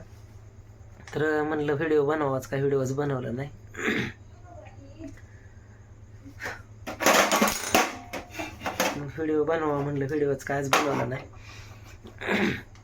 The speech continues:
पण, अ, येता येता मला असं,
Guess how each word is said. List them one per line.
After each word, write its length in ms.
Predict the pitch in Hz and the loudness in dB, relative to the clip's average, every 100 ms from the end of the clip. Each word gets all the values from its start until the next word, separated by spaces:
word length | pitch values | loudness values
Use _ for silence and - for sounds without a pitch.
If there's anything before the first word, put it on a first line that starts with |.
| - - - - - - - - - - - | -16 -16 -16 -16 -18 -16 -16 -16 -16 -12 -4
पण, 100 | 151 | 0
अ, 320 | 156 156 156 151 - - - - - - - - - - | 2 2 0 -4 -10 -18 -18 -18 -18 -18 -18 -18 -18 -4
येता 220 | 165 175 175 | 0 2 2
येता 200 | 165 165 | 2 0
मला 260 | 160 160 | 2 2
असं, 260 | 160 - | 2 2